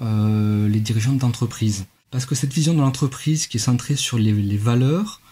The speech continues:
elle implique que chacun s'engage, que chacun prenne sa part. Et je trouve que c'est une chose qui est frappante dans le livre, c'est que Marc Benioff raconte que régulièrement, les problèmes sont remontés par les collaborateurs qui vont le pousser à agir. Vous parliez tout à l'heure de l'engagement de Marc Benioff et de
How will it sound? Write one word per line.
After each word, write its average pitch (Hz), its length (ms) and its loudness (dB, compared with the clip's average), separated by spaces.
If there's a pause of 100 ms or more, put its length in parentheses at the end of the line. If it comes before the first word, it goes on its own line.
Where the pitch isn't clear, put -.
elle 123 120 2
implique 131 320 0
que 139 80 0
chacun 135 280 0
s'engage, 127 540 0
que 117 80 -6
chacun 110 320 0
prenne 139 240 0
sa 120 160 -2
part. 101 360 -6 (120)
Et 117 60 -2
je - 80 -2
trouve 214 140 2
que 208 40 -6
c'est 147 120 0
une 131 100 4
chose 165 160 -2
qui - 100 -2
est 110 40 0
frappante 143 640 0 (220)
dans 117 120 2
le 110 140 4
livre, 120 580 2
c'est 123 80 -2
que 120 160 -2
Marc 123 180 2
Benioff 131 280 2
raconte 151 380 -2
que - 120 -6
régulièrement, 127 640 2
les 131 140 2
problèmes 143 280 2
sont 107 200 2
remontés 139 480 2
par 123 160 -4
les 110 140 0
collaborateurs 120 840 0
qui - 80 -10
vont 110 100 2
le 107 120 4
pousser 151 540 -4
à 113 220 -6
agir. 107 460 -4 (160)
Vous 120 80 0
parliez 139 240 2
tout 131 220 -6
à 127 60 2
l'heure 139 200 2
de 113 140 0
l'engagement 135 580 2
de 117 100 0
Marc 110 240 0
Benioff 120 500 2
et 104 80 2
de 98 600 -2